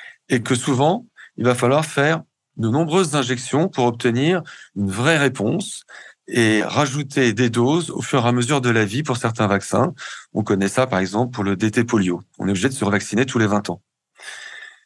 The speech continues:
Les vaccins avec des virus qui sont atténués, l'intérêt, c'est qu'ils vont entraîner une mini-infection.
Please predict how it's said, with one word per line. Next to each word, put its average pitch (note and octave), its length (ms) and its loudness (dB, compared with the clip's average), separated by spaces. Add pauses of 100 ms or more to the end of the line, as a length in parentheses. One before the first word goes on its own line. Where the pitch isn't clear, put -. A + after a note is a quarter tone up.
(240)
Les C3 160 2
vaccins C#3+ 640 0
avec G#2 280 -2
des G#2 100 -4
virus A#2 460 0
qui - 120 -14
sont - 200 -2
atténués, B2 560 2 (920)
l'intérêt, B2+ 560 2
c'est B2 140 -8
qu'ils G2+ 180 -6
vont G2+ 460 0
entraîner G#2 340 -2
une G2 80 2
mini-infection. A2+ 800 0